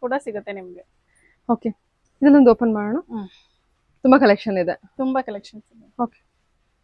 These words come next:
Speaker 2: ಬೇರೆ ಬೇರೆ ಬಾರ್ಡರ್ ಇದೆ ಅಲ್ಲಮ್ಮ?
Speaker 1: ಹ್ಮ್.
Speaker 2: ಓಕೆ, ವಾವ್.
Speaker 1: ಬಾರ್ಡರ್ ಲೆಸ್ ಅಲ್ಲೂ ಸಿಗುತ್ತೆ ಮೇಡಮ್ ಇದು.
Speaker 2: ಹ್ಮ್, ಹ್ಮ್, ಹ್ಮ್. ಓಪನ್ ಬಾರ್ಡರ್ ಅಲ್ಲಿ.
Speaker 1: ಹೌದು.
Speaker 2: ಓಕೆ,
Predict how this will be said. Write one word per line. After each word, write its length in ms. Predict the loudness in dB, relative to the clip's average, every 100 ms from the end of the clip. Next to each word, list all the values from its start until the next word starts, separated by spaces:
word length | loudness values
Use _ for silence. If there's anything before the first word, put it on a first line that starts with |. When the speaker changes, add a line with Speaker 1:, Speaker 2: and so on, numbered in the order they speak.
| _ _ _ _ _ _ _ _ _ _ 4
Speaker 2:
ಬೇರೆ 180 | 10 12
ಬೇರೆ 160 | 12 8
ಬಾರ್ಡರ್ 340 | 4 2 0
ಇದೆ 120 | 0
ಅಲ್ಲಮ್ಮ? 260 | -4 -4 -10 _
Speaker 1:
ಹ್ಮ್. 200 | -14 -14 _ _ _ _ _ _ _ _ _
Speaker 2:
ಓಕೆ, 320 | -10 -8 -6 -8 -8 _ _ _ _ _ _ _ _ _ _ _ _ _ _ _ -10
ವಾವ್. 200 | -8 -8 _ _ -6
Speaker 1:
ಬಾರ್ಡರ್ 340 | -2 2 2 0
ಲೆಸ್ 220 | -4 -6
ಅಲ್ಲೂ 140 | -6
ಸಿಗುತ್ತೆ 320 | -6 -8 -12 -16
ಮೇಡಮ್ 280 | -16 -18 -20
ಇದು. 100 | -4
Speaker 2:
ಹ್ಮ್, 140 | -2
ಹ್ಮ್, 140 | -2 -4 _
ಹ್ಮ್. 220 | -4 -2 -4 -10 _ _ _ -20 _ _ _ _ _ _
ಓಪನ್ 320 | 2 6 6 4
ಬಾರ್ಡರ್ 260 | 2 -2
ಅಲ್ಲಿ. 160 | -6 -8 _ _
Speaker 1:
ಹೌದು. 200 | -10 -10 -12 _ _ _ _ _ -8
Speaker 2:
ಓಕೆ, 280 | -6 -4